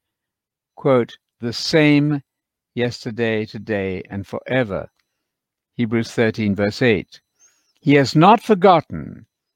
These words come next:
or rescinded his classic statement to Israel about who God is, recorded in Mark twelve, verses twenty-eight to thirty-four, and massively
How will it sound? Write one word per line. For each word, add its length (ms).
or 180
rescinded 920
his 280
classic 580
statement 580
to 180
Israel 640
about 400
who 220
God 540
is, 580
recorded 480
in 140
Mark 240
twelve, 520
verses 320
twenty-eight 500
to 100
thirty-four, 720
and 300
massively 880